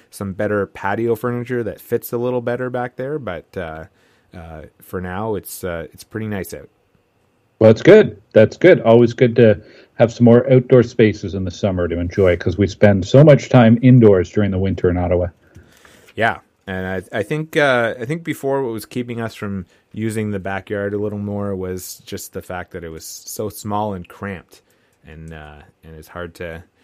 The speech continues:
Speaker 1: hard to fit things back there. So I think now at least we should be able to, uh,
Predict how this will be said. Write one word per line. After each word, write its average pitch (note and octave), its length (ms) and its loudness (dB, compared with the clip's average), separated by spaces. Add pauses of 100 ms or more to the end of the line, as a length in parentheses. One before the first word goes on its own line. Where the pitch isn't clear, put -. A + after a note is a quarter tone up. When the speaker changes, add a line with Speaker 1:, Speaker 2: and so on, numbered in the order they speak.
(340)
Speaker 1:
hard G#2+ 200 -10
to G2+ 60 -16
fit - 220 -16
things E2+ 260 -16
back D#2 280 -16
there. D2 160 -20
So F#2+ 180 -14
I F#2+ 60 -12
think A2 180 -12
now G2 300 -8
at F#2 40 -10
least - 420 -14 (140)
we F2+ 420 -14 (160)
should - 300 -10
be F#2 200 -10
able F2+ 180 -12
to, E2 400 -16
uh, D2+ 220 -18